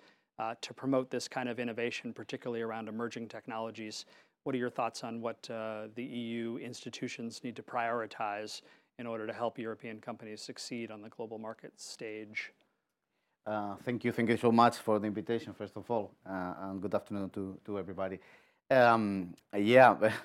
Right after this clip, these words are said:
Speaker 2: <laughs> it's, it's hard to, to, I, I don't have, uh, for sure the, the right qu-, uh, answer to, to this question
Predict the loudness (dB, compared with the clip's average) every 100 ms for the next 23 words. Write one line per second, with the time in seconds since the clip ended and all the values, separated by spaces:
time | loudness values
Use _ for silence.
0 | -2 -2 -6 -10 0 0 2 -4 -2 -4
1 | 4 4 4 -2 -4 -2 -2 -2 -2 -2
2 | -2 2 4 6 8 6 10 8 8 4
3 | 4 2 0 4 4 4 0 -2 -2 -2
4 | -2 -4 -2 -2 -4 -4 -4 -4 -6 -4
5 | -6 -6 -4 -4 0 0 0 -4